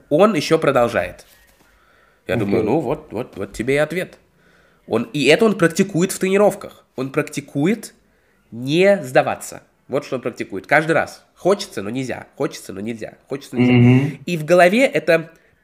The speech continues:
Speaker 1: вот представь себе, ты это делаешь каждый раз на тренировке. Тебе хочется сдаться, потому что надоело сотый подход делать, но ты его делаешь. И у тебя в голове это настолько глубоко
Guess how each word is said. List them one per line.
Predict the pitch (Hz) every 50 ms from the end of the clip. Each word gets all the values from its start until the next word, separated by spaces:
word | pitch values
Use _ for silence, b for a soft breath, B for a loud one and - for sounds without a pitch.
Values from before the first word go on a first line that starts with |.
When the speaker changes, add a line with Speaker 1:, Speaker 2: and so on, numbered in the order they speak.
| _ _
Speaker 1:
вот | - - 160 -
представь | 165 165 - 208 175 160
себе, | - - 151 139 104 87 -
ты | - 151 170
это | 165 170
делаешь | 165 156 202 240 233 185 - -
каждый | - 175 185 185 180 175 185
раз | 170 160 156
на | - 147
тренировке. | - 147 147 143 131 104 - - - - - _ _ _
Тебе | - 139 147
хочется | 147 208 226 285 - - - 185
сдаться, | 151 143 139 117 104 - -
потому | - - - 127 131
что | 127 -
надоело | 127 123 139 147 165 160 127 107 95 - b b
сотый | b - - 165 151 123 127
подход | 101 117 - - 139 120 104 90
делать, | 90 90 90 90 - _ _ _ _ _ -
но | - 101
ты | - 135
его | 143 156 165
делаешь. | 151 143 113 95 85 - - - - _ _ _ _ _ _ _ _ _ _ _ _ _ _ _ _ _ -
И | 170
у | 170 180
тебя | 175 202 180
в | 156
голове | 151 165 165 160 160 202 254 233
это | 160 - - 156 156 147 - _ _ _ _ _ _ _ _ _ _ _ _ _ _ -
настолько | 117 127 - - - 208 233 254 - - - 110 104
глубоко | 107 120 120 120 143 151 151 160 160 160 - 165 151 127 110